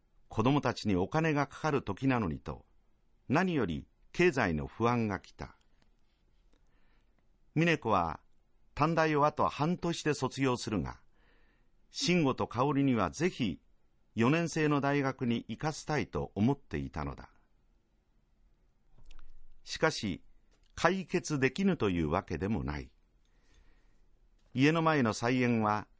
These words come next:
宅地として売ることは可能だろうし、田も三枚ある。裏切ったのはあの人なんだから。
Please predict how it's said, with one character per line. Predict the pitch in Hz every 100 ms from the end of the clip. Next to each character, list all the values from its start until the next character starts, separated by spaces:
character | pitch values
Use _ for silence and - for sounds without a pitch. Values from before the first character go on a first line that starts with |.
| _ -
宅 | - -
地 | - -
と | 165
し | -
て | 147
売 | 135
る | 156
こ | 160
と | 156
は | 123
可 | - 95
能 | 127 127
だ | 113
ろ | 110
う | 85
し、 | - 67 - _ _ -
田 | 175
も | 156 82 -
三 | - - 143 143
枚 | 78 67
あ | 67
る。 | - _ _ _ _ _ _ _ _ _ _ _ _ _ _ _ _ _ _ -
裏 | 85 113
切 | 113
っ |
た | - - 98
の | 85
は | 73 76 - - _ _ _ _ -
あ | -
の | -
人 | 127 - 147
な | 95
ん | 78
だ | -
か | -
ら。 | -